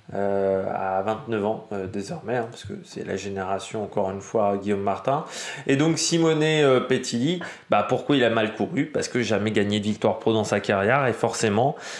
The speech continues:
euh, bah, il en a trop fait dans le final. L'expérience, comme je disais, d'un Baïs qui, euh, a l'expérience de s'échapper, à jouer. Pettilli, euh, même s'il a pris pas mal d'écha-, d'échappées dans sa carrière, c'est quand même un coureur aussi.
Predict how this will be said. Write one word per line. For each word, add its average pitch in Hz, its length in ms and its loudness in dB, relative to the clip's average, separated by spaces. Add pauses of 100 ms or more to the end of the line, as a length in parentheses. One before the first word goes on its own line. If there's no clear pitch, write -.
(220)
euh, 104 80 4
bah, 113 160 6
il 117 100 6
en 123 120 4
a 143 80 6
trop 185 180 4
fait 180 320 4 (460)
dans 131 100 4
le 135 60 2
final. 127 500 2 (520)
L'expérience, 196 760 6
comme 165 220 4
je 135 40 0
disais, 147 280 4
d'un 151 100 6
Baïs 143 520 4
qui, 143 360 2
euh, 113 400 8
a 98 60 6
l'expérience 135 580 2
de 123 100 2
s'échapper, 123 540 2
à 135 100 6
jouer. 120 380 4 (380)
Pettilli, 135 640 2
euh, 117 160 8
même 127 240 2
s'il 127 260 4
a 113 60 6
pris 131 180 0
pas 127 160 2
mal 127 160 2
d'écha-, 120 480 0
d'échappées 127 480 2
dans 127 140 4
sa 123 160 2
carrière, 131 540 4
c'est 135 120 0
quand 123 140 2
même 120 140 4
un 123 60 2
coureur 127 380 4
aussi. 123 380 0